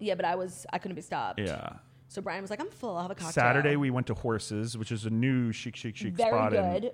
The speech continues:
Speaker 1: They had, um,
Speaker 2: Hollywood.
Speaker 1: great pasta. We really, we
Speaker 2: We,
Speaker 1: ate a lot.
Speaker 2: after, yeah, our friend's birthday party at Chateau.
Speaker 1: Oh, yeah, we were being fabulous. Like, we were being
Speaker 2: We were seeing queens.
Speaker 1: We were having, like, our paparazzi moment, even though there was not a paparazzi in sight.
Speaker 2: Yeah.
Speaker 1: Well, not for us, anyways.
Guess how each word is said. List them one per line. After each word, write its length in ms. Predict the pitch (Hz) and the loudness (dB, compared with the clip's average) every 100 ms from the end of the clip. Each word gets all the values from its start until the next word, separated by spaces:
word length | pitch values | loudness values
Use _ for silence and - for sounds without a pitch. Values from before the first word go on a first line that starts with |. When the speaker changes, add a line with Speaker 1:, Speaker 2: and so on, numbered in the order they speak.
| - | -4
Speaker 1:
They 140 | 202 | -2
had, 220 | 113 - | 2 2
um, 60 | - | 2
Speaker 2:
Hollywood. 300 | - 95 95 | 0 -2 -6
Speaker 1:
great 260 | 175 202 208 | -4 -4 -2
pasta. 640 | 175 160 - 156 110 185 | -2 -2 -2 -4 -2 -2
We 120 | 214 247 | -2 -2
really, 200 | 415 571 - - - | -2 -4 -10 -18 -10
we 120 | 208 - | -6 0
Speaker 2:
We, 120 | - | 2
Speaker 1:
ate 60 | - | 2
a 60 | |
lot. 160 | 196 247 | 0 2
Speaker 2:
after, 220 | 233 302 311 - | 2 0 -6 -4
yeah, 120 | 123 113 | -2 0
our 120 | 104 | -2
friend's 240 | - 117 | -2 -2
birthday 240 | 120 120 120 | 0 -2 -2
party 240 | 131 113 | -2 -2
at 80 | 107 | -2
Chateau. 680 | - 107 123 107 104 101 104 | -2 -4 -2 0 2 0 0
Speaker 1:
Oh, 200 | 247 226 | 2 2
yeah, 140 | 220 196 | 2 0
we 100 | 202 | 0
were 80 | 233 | -2
being 180 | 311 349 | -4 -6
fabulous. 640 | 175 175 - 196 190 - | -4 -4 -4 -8 -6 -4
Like, 200 | 180 - | -4 -4
we 120 | 208 | -8
were 80 | 269 | -6
being 400 | 320 320 320 - - | -6 -8 -10 -14 -6
Speaker 2:
We 60 | 131 | -4
were 40 | |
seeing 260 | - 143 123 | 2 2 2
queens. 500 | 104 80 80 - - | 0 -4 -8 -12 -8
Speaker 1:
We 120 | 247 311 | -4 -2
were 120 | 403 | -2
having, 500 | 294 226 214 214 202 | -2 -2 -4 -6 -4
like, 200 | 180 175 | -4 -4
our 140 | - 185 | -6 -6
paparazzi 500 | 165 - 151 - 175 | -6 -4 -4 -4 -8
moment, 260 | 156 165 | -8 -8
even 120 | 214 | -8
though 100 | 214 | -6
there 80 | 196 | -6
was 100 | 190 | -8
not 180 | 185 180 | -8 -8
a 40 | 175 | -8
paparazzi 380 | 170 151 - 139 | -8 -6 -8 -10
in 80 | - | -12
sight. 240 | 65 57 - - - - - - | -14 -14 -20 -20 -20 -20 -14 -6
Speaker 2:
Yeah. 240 | 90 67 95 | -6 -6 -10
Speaker 1:
Well, 140 | 202 196 | -6 -4
not 140 | 170 | -4
for 100 | 110 | -6
us, 180 | - - | -10 -12
anyways. 340 | - 60 - | -16 -16 -20